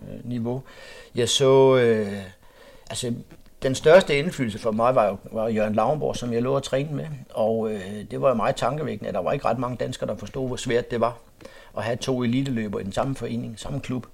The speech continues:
som træner sammen. Det er afsindig vanskeligt. Jeg ved, at Kjeld Jonsen og, og Niels Kim vist nok prøvede på et tidspunkt. Det holdt en måned, så tror jeg, de blev uvenner. Det er vanskeligt. Altså, det er to store egoer, det,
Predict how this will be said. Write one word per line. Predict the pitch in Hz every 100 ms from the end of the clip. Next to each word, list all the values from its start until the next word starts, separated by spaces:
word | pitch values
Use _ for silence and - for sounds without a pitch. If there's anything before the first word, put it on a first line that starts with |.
| -
som | - 120
træner | - 127
sammen. | 131 - - - -
Det | 120 117 113
er | 117
afsindig | - - - 131 127 -
vanskeligt. | 110 120 - - - - - - -
Jeg | 120 113
ved, | 147 180 -
at | 120
Kjeld | - 127 113
Jonsen | 117 135 139 131 -
og, | 107 98 98 98
og | 104 98 90
Niels | 101 101 -
Kim | 123 117
vist | 107 -
nok | 110 117
prøvede | - 127
på | 127 98
et |
tidspunkt. | - - - 98 92 - - - - - - -
Det | 110
holdt | 113 107
en | 107
måned, | 104 123
så | 117
tror | - - -
jeg, |
de | 101
blev | 104
uvenner. | 104 113 107 101 - -
Det | 104 90
er |
vanskeligt. | 85 95 107 - 107 -
Altså, | 104 -
det | 104
er |
to | 107 120 110
store | - 104 104
egoer, | 110 110 101
det, | 95 104